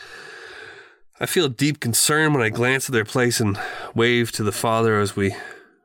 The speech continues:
play on our respective lawns with our kids on weekends. I have this urge to walk over and warn him.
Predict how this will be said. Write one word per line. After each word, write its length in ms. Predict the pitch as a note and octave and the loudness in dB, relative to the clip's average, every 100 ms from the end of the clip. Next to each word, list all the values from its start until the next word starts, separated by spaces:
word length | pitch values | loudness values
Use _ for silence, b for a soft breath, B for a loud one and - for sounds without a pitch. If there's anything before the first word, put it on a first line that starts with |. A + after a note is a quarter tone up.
| _ | _
play 240 | - A2+ A2 | -2 2 2
on 80 | |
our 100 | G#2 | 4
respective 460 | G2 F#2+ G#2+ G2+ G2+ | 2 2 -2 -2 -2
lawns 320 | F#2+ G2+ G#2 | 0 2 0
with 100 | G2 | -2
our 60 | D#2+ | -6
kids 340 | - A2+ G#2 | -2 -2 0
on 200 | F#2+ E2+ | -2 0
weekends. 500 | G2 G#2 E2 D#2 - _ _ - - _ _ _ _ _ _ - _ _ _ - | 0 0 -2 -6 -12 _ _ -20 -20 _ _ _ _ _ _ -20 _ _ _ -8
I 100 | - | -2
have 120 | B2+ | 0
this 160 | A2 - | 0 -2
urge 240 | G#2+ A2+ A2 | 0 0 -2
to 80 | E2 | -4
walk 320 | F#2 F#2+ - | -2 -2 0
over 340 | F2+ G2 G2 | 0 2 0
and 240 | D#2 - D#2 | -4 -4 0
warn 300 | F2 G2 E2 | 2 2 -2
him. 200 | - | -8